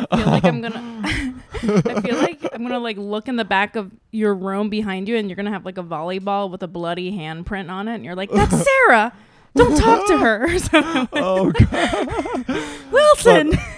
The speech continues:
Speaker 2: But I do have
Speaker 1: "What'd
Speaker 2: a
Speaker 1: you
Speaker 2: very
Speaker 1: say, Wilson?" I'm just kidding.
Speaker 2: I have a very, very funny story for you. And it is,
Speaker 1: What?
Speaker 2: uh, so I have a, an online date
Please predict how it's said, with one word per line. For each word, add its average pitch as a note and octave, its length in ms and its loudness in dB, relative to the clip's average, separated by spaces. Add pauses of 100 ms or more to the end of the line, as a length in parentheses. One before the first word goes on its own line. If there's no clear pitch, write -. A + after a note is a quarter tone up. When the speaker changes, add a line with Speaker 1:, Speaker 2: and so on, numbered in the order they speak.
Speaker 2:
But C#4+ 180 -8 (480)
I C#3 80 4
do C#3+ 160 0
have D#3+ 140 6
Speaker 1:
"What'd - 160 6
Speaker 2:
a G#4+ 40 8
Speaker 1:
you B4 60 12
Speaker 2:
very - 100 6
Speaker 1:
say, C5 160 10
Wilson?" D5 500 10 (500)
I'm A#3+ 60 -16
just - 160 -20
kidding. F3 240 -16 (400)
Speaker 2:
I D3 100 2
have D#3 140 4
a D3 60 2
very, C#3+ 320 4
very C3 320 0
funny A#2+ 300 -4
story G#2+ 360 -2
for G2+ 140 -8
you. G2 340 -4 (120)
And A#2 260 -4
it A#2 80 0
is, A#2 100 0
Speaker 1:
What? F3+ 220 0 (480)
Speaker 2:
uh, A2 640 0
so - 300 -4 (100)
I C#3 180 2
have C#3 840 -2 (800)
a, B2+ 320 -2
an C3 160 -6
online F#3+ 640 0
date B2 460 -2